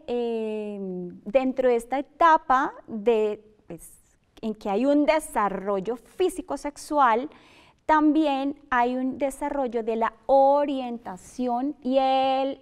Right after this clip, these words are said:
la identificación con un género, ¿verdad? Em,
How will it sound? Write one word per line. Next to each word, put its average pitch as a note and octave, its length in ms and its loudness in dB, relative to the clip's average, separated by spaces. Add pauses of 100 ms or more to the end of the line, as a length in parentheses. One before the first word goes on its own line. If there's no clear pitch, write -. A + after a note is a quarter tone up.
(100)
la B3 120 -2
identificación A3 640 -8
con F#3+ 160 -8
un F#3+ 120 -10
género, F3+ 680 -6
¿verdad? E3 300 -6 (760)
Em, A#3 960 0